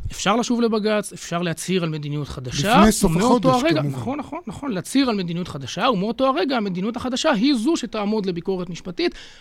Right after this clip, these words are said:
Speaker 1: אגב, על רקע ההתנהלות של בית המשפט העליון בסוגיות הללו, ואני עוקב אחרי זה בשנים האחרונות, אני מתקשה לראות איך בית המשפט מתערב וכופה על המדינה. צריך לזכור שגם בעניין מגרון, אה, הנשיאה לשעבר, כבוד השופטת דורית בייניש, חזרה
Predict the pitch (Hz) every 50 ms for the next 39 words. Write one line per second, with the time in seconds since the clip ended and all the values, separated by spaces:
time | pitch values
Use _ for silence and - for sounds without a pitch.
0 | - - 226 202 240 240 226 208 202 185 214 233 233 - 226 226 226 226 - -
1 | - - - - - - 190 185 175 - 190 190 185 190 202 208 202 - 185 185
2 | 180 165 180 170 180 175 - - 185 165 180 175 175 180 175 160 - - 165 165
3 | 175 175 - 165 170 190 196 180 160 156 160 151 - - 180 180 - 165 160 165
4 | 175 160 165 160 - - 156 165 175 170 165 - 160 147 151 180 214 202 185 170
5 | 170 170 - - - 202 165 - - 262 262 262 254 220 220 226 214 - 170 175
6 | 185 190 - 175 156 - 202 180 - 175 - - - 208 156 151 170 170 160 139
7 | - - - - - - _ - 147 165 - 170 - - 190 180 180 170 160 156
8 | 156 160 165 214 262 - - 226 240 208 - 262 233 - 196 180 180 208 240 240
9 | 247 240 240 247 240 233 190 220 226 254 302 330 - - - - _ _ _ _
10 | _ _ _ _ _ 339 320 - 156 156 160 151 156 147 143 143 135 - - 190
11 | 185 196 190 156 - - - _ _ - 185 151 - - 160 139 147 180 202 208
12 | - 180 170 160 143 - - 165 156 160 151 147 151 147 147 170 214 247 277 302
13 | - - - - - _ _ _ _ - 82 - - 185 160 147 156 170 190